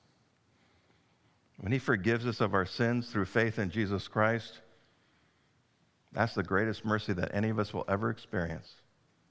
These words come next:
But it's not the only mercy we'll experience.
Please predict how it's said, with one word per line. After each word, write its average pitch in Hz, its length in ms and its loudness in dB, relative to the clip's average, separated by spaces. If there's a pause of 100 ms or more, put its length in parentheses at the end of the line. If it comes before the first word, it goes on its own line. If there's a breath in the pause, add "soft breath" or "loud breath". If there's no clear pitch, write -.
(800)
But 156 220 4
it's - 120 -10
not 135 140 2
the 117 100 4
only 165 200 0
mercy 98 340 -2
we'll 82 120 -2
experience. 78 500 -6